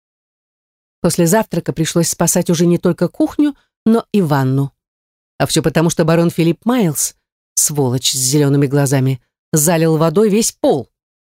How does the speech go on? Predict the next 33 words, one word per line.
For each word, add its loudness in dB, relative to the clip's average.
Я 2
схватилась 0
за 0
голову 0
и 2
бросила 2
на 2
кафельный 0
пол, -2
утонувший 0
в -2
океане 0
воды, 0
все 0
полотенца, 0
что -2
оказались 0
под -2
рукой, 0
и 0
под 0
изумленными 2
взглядами 0
аристократов -2
принялась 2
собирать 0
воду 0
и 0
отжимать -2
тряпки 0
прямо 0
в -2
душевую. -2